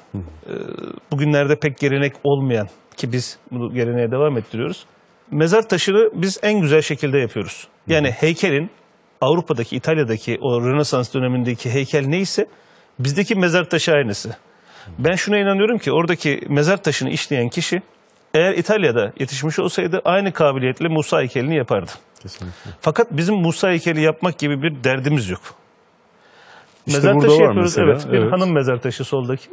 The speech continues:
Speaker 2: Bir hanım mezar
Speaker 1: Hanım
Speaker 2: taşı.
Speaker 1: olduğunu nereden anlıyoruz?
Speaker 2: Ee,
Speaker 1: Işte.
Speaker 2: süsünden anlıyoruz.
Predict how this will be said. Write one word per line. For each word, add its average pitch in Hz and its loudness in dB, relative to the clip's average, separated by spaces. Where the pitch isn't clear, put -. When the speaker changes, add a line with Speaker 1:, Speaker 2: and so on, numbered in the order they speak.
Speaker 2:
Bir - -8
hanım 175 0
mezar 123 0
Speaker 1:
Hanım 131 2
Speaker 2:
taşı. 151 4
Speaker 1:
olduğunu 135 4
nereden 131 4
anlıyoruz? 101 0
Speaker 2:
Ee, 156 2
Speaker 1:
Işte. 156 0
Speaker 2:
süsünden 220 2
anlıyoruz. 131 -2